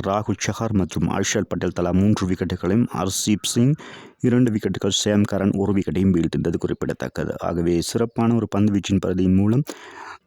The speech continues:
அ, சென்னை சூப்பர் கிங்கை கட்டுப்படுத்தியிருந்தார்கள். அது முக்கியமான போட்டியாகவும் இரண்டு அணிகளுக்கும், அ,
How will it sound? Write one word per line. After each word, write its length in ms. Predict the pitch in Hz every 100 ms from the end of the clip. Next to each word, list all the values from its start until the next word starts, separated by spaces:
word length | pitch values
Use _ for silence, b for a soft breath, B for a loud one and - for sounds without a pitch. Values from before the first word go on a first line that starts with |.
| -
அ, 140 | 98 101
சென்னை 280 | 135 139
சூப்பர் 240 | 143 117 104
கிங்கை 240 | 104 101
கட்டுப்படுத்தியிருந்தார்கள். 960 | 104 101 87 82 80 - 107 104 92 85
அது 220 | 87 92
முக்கியமான 580 | 98 101 143 135 127 117
போட்டியாகவும் 640 | 107 87 92 71 73 95
இரண்டு 320 | 92 85 - 82
அணிகளுக்கும், 560 | 67 69 76 - 107 107 B B B -
அ, 360 | 87 85 85